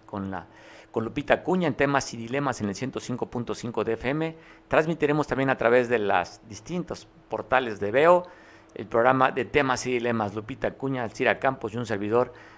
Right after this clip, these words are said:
mañana platicando en temas y dilemas. Y para el lunes,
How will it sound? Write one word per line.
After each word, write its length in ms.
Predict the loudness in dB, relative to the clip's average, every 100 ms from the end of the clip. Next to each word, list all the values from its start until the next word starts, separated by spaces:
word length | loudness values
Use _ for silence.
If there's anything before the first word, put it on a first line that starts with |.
| -8
mañana 460 | -2 0 0 -2 -2
platicando 460 | -4 -4 -4 -2
en 60 | -2
temas 380 | -4 -4 -6 -6
y 40 |
dilemas. 480 | -10 -8 -8 -8 -8
Y 40 |
para 260 | 8 8 10
el 80 | 8
lunes, 480 | 10 10 6 4